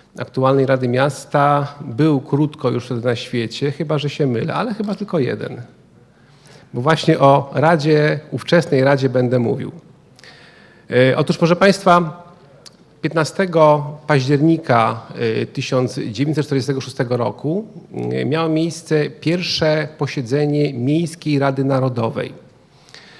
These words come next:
E, nie było to pierwsze ciało, e, które wówczas, e, które istniało.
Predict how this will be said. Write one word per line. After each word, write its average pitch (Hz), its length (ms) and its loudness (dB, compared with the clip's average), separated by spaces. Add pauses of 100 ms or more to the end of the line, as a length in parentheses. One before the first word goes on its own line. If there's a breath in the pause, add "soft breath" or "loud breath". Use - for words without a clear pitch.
(360 loud breath)
E, 110 100 -2
nie 143 220 4
było 196 240 6
to 190 140 2
pierwsze 185 580 2
ciało, 127 800 0 (120)
e, - 60 -20 (1080)
które 135 380 0
wówczas, 123 540 -4
e, 123 140 -6
które 131 340 -4
istniało. 127 720 -2